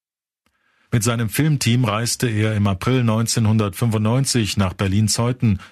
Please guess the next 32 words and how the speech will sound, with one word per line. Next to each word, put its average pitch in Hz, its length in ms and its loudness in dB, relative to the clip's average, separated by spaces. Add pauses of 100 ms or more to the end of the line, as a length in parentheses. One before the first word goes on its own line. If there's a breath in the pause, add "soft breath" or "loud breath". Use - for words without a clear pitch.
(240 loud breath)
wo 110 80 2
Rektsee 127 500 -2
jahrelang 98 500 0
gewohnt 101 360 0
hatte, 78 320 -8 (200)
filmte 139 520 0
dessen 117 300 -2
Einfamilienhaus 110 1000 0
in 104 120 2
Seenähe, 110 540 2 (240 loud breath)
interviewte 120 680 2
Nachbarn. 73 500 -4 (500)
Dann 131 240 -4
stellte 143 360 0
er 127 140 2
sich 117 220 0
vor 147 120 -2
das 139 220 -2
Hamburger 120 380 0
Mehrfamilienhaus, 107 1040 0
in 117 80 2
dem 104 180 0
Rektsee 101 480 -2
nun 110 260 2
wohnte. 82 400 -4 (920)
Zufällig 143 560 0
kam 127 180 -2
Rektsees 120 480 0
Frau 139 260 0
den 101 220 0
Weg 95 160 0
entlang, 92 440 0